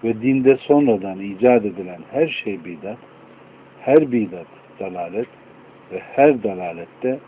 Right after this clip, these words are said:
ateştedir kardeşler. Allah hepimize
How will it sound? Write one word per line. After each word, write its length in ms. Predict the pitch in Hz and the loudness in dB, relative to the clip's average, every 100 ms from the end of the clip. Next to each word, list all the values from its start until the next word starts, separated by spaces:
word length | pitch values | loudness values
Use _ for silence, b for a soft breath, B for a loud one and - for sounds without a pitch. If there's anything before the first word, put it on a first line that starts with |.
| - - - | -20 -20 -12
ateştedir 640 | - - - 92 85 - - | -12 -10 -12 -12 -12 -16 -20
kardeşler. 480 | - 80 - - - - - - - - - - - - B B B B - - - _ - - - | -20 -20 -20 -20 -20 -20 -20 -20 -20 -20 -20 -20 -20 -20 B B B B -20 -20 -20 _ -20 -8 2
Allah 320 | 135 147 127 | 4 4 2
hepimize 540 | 147 - 117 101 123 | -6 -4 -4 -2 -4